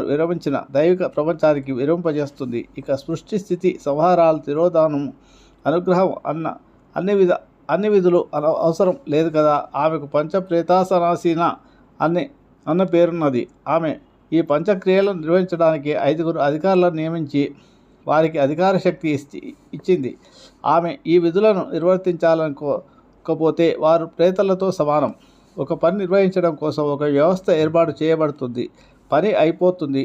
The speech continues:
వ్యవస్థను మూసివేస్తారు, మూసివేస్తారు. ఇక కార్యకర్తల అవసరం ఏమిటి? ఎవరి ఇళ్లకు వారు పోతారు కదా. ఇది ఇక్కడ అంతరార్థం. శ్లోక పారాయణ సమయంలో నైవేద్యంగా బెల్లం పరిమాణాన్ని సమర్పించాలి.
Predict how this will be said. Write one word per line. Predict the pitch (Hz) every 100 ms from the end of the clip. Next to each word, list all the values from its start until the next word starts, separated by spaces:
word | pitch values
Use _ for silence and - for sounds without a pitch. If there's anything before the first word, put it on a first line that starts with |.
| -
వ్యవస్థను | 139 180 190 220 185
మూసివేస్తారు, | 147 165 170 160 - 135 123 - - _ _
మూసివేస్తారు. | - 180 170 170 - 151 135 - _
ఇక | 135 156
కార్యకర్తల | 156 165 196 208 196 190
అవసరం | 156 156 180 160
ఏమిటి? | 151 156 151 -
ఎవరి | 151 165
ఇళ్లకు | 165 170 175
వారు | 165 160
పోతారు | - 147 156 156
కదా. | 135 139 135
ఇది | 139 135 165
ఇక్కడ | 143 151 151 - - _ _ _ _ _ _ _ _ _
అంతరార్థం. | 143 143 165 147 131 107 - _ _ _ _
శ్లోక | 160 208 220
పారాయణ | 185 175 185 185 160
సమయంలో | 147 147 143 143
నైవేద్యంగా | 131 143 175 156 151 143 135
బెల్లం | - 160 175
పరిమాణాన్ని | 165 151 151 143 143
సమర్పించాలి. | 123 139 135 143 123 131 110